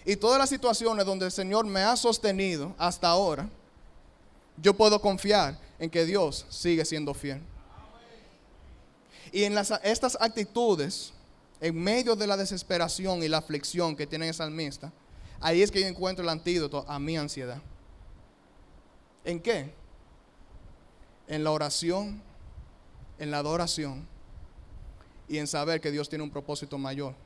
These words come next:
con todo lo que está sucediendo. Ahí está el antídoto a nuestra ansiedad. Ahí está el antídoto a la des-, a la desesperación que está sintiendo este salmista.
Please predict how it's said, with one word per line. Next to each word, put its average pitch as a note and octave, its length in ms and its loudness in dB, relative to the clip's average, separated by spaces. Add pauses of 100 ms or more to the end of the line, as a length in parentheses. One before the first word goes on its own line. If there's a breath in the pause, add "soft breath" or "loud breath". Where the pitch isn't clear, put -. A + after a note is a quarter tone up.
(460)
con C3 180 -8
todo C#3 340 -4 (380)
lo C3 160 -6
que C#3 80 -6
está C3 320 -8 (420)
sucediendo. B2+ 680 -10 (1000)
Ahí D#3+ 220 0
está F3+ 200 -2
el E3+ 80 -2
antídoto D3+ 520 -4 (480)
a C#3 80 -8
nuestra C#3 300 -8
ansiedad. C3+ 360 -8 (2000)
Ahí D3 220 -6
está D#3+ 180 -6
el D#3 80 -4
antídoto D3+ 480 -2
a - 20 -4
la C#3 80 -6
des-, C#3 240 -8
a C#3 80 -10
la C#3 80 -6
desesperación C3+ 880 -6 (380)
que C#3 80 -10
está C3 180 -6
sintiendo C3+ 580 -8 (520)
este C3+ 400 -8 (140)
salmista. C3 600 -8